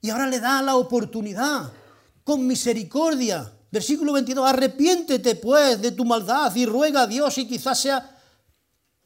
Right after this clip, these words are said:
te sea perdonado el pensamiento de tu corazón, porque en hiel de amargura y en prisión de maldad veo que estás".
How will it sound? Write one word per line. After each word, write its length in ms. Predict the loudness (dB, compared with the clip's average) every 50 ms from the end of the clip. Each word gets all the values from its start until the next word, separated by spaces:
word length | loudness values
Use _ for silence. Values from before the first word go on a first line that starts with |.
| _ _ _
te 120 | -6 -4
sea 260 | 0 0 0 2 2
perdonado 600 | 2 0 0 0 -2 -2 0 0 0 0 -2 -2 0
el 160 | -2 -2 0
pensamiento 580 | -2 -2 -2 -2 -4 -2 0 0 0 0 0 -2
de 100 | -2 -2
tu 140 | -4 -4 -4
corazón, 680 | -4 -4 -4 -2 0 0 2 0 0 -2 -6 -12 -16 _ _ _ _ -20 -8 0
porque 340 | 2 4 4 2 2 -2 -4
en 240 | -2 -2 -4 -4 -2
hiel 280 | 0 0 2 2 2 2
de 80 | 0
amargura 560 | 0 0 0 -2 0 0 2 2 2 2 0
y 100 | 0 -2
en 180 | -2 -4 -4 -6
prisión 440 | -8 -8 -8 -4 -2 0 0 2 0
de 80 | 0
maldad 380 | 0 -2 -4 -2 0 0 0 0
veo 180 | 0 -2 -2 -2
que 80 | -4
estás". 540 | -6 -4 -2 0 0 0 0 -2 -8 -12